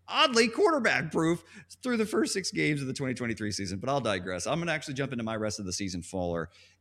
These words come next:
And it's someone that fell right in that same range with Devontae Smith heading into draft season. And that was, like, that back end of the second round, early third round, T Higgins.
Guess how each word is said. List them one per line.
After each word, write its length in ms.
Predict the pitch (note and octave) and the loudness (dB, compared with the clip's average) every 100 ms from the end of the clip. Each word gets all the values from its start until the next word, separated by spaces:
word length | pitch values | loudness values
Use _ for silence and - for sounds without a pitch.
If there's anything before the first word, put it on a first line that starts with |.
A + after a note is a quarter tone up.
| - | -4
And 260 | G2+ G2 | -2 -2
it's 160 | B2+ C3 | -2 -2
someone 380 | - F#3 F#3+ D3 | 0 0 0 0
that 180 | B2 - | 0 -2
fell 300 | C3+ B2 G2+ | 0 0 0
right 260 | G#2+ A#2 | 0 0
in 120 | A#2 | 2
that 180 | A2 F2+ | 0 0
same 380 | - G#2 G2 G2 | -4 -2 -2 -2
range 340 | G2 G2 F#2+ | -2 -2 -4
with 80 | - | -6
Devontae 460 | D#2+ F#2 F2+ F#2 D#2+ | -8 -6 -4 -4 -4
Smith 500 | - F2+ F2+ E2 - _ _ _ _ _ C2+ C#2+ _ - | -4 -4 -4 -4 -8 _ _ _ _ _ -20 -20 _ -10
heading 340 | - A#2+ - | -6 -4 -4
into 220 | B2+ A2+ | -4 -4
draft 440 | E2 F2+ F#2+ G2 - | -6 -4 -2 -2 -2
season. 420 | - E2 D#2+ E2 | -6 -6 -6 -6
And 240 | F2 F2+ | -6 -6
that 100 | E2+ | -6
was, 140 | G2+ E2+ | -6 -6
like, 180 | E2+ | -6
that 280 | F#2 E2 - _ _ _ - | -6 -8 -8 _ _ _ -4
back 380 | F3 F3+ - F3 | -2 0 -4 -6
end 400 | F3+ F3+ F3+ F3 | -4 -4 -4 -4
of 240 | E3+ D#3+ | -4 -4
the 420 | E3 D#3 D#3 D3+ | -4 -2 -2 -2
second 480 | C#3+ - F3 - - | -4 -4 -6 -8 -10
round, 720 | D#3+ F#3 F#3 F3+ F#3 F3+ F3 - | -4 0 0 0 -2 -2 -4 -4
early 300 | C#3+ C#3+ C3+ | -2 0 -2
third 340 | - D#3+ E3 | -2 -2 -2
round, 380 | D3+ D#3+ D#3 D3+ - - _ | 0 0 2 0 -4 -18 _
T 120 | - C#3+ | -6 -2
Higgins. 440 | C#3 G2 C#2 - | -2 -4 -8 -12